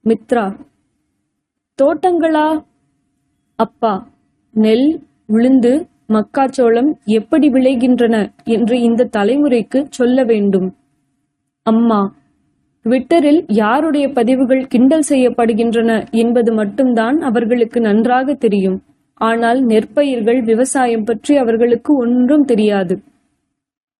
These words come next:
ராஜன், மொபைலை காட்டி, "இதை பாருங்கள், எங்கள் நண்பர்கள் சிலர் துபாய், சிலர் சிங்கப்பூர்,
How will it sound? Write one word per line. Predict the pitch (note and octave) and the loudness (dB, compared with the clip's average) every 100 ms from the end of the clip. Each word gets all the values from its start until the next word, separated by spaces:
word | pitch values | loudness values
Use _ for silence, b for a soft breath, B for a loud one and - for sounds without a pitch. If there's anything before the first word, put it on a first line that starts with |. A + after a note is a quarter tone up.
| _ _ _ _ _ - | _ _ _ _ _ -4
ராஜன், | G#3 G#3+ G#3 F#3 - _ _ _ _ _ _ | -2 0 -2 -4 -6 _ _ _ _ _ _
மொபைலை | A3 A3 C4 C#4 C4 | 0 2 2 0 -2
காட்டி, | G#3+ G3+ G3 F#3+ F#3 _ _ _ _ | -2 -4 -2 -6 -8 _ _ _ _
"இதை | C#4 C4+ | 0 0
பாருங்கள், | C#4 B3+ C4 D4 D4 C#4 D4+ D4+ - - | 0 0 0 0 0 0 0 -6 -20 -4
எங்கள் | C4 B3+ A#3+ | 0 2 2
நண்பர்கள் | A3+ B3 C#4 C#4+ B3+ B3 - _ _ | 0 0 0 2 0 -2 -10 _ _
சிலர் | - C#4 C4+ E4+ - _ - | -2 2 4 2 -2 _ -2
துபாய், | A#3 A3 A#3+ A#3+ - _ | 2 2 0 -2 -6 _
சிலர் | - D4 D4 D#4 - | -2 2 4 2 -2
சிங்கப்பூர், | - B3+ B3+ B3+ B3+ B3 | -4 -2 0 -2 0 0